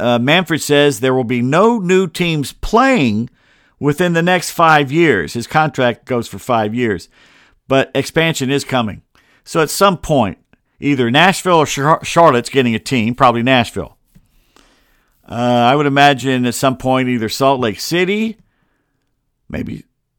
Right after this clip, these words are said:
Sacramento, if they build a dome, uh,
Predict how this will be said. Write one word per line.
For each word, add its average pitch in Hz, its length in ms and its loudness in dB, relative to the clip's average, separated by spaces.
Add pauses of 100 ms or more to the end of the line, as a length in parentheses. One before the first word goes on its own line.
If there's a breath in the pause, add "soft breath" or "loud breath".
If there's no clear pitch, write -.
Sacramento, 107 880 -4 (260)
if - 140 -14
they 95 100 -8
build 101 280 -4
a 92 120 -8 (240)
dome, 123 460 -4 (640)
uh, 117 640 -6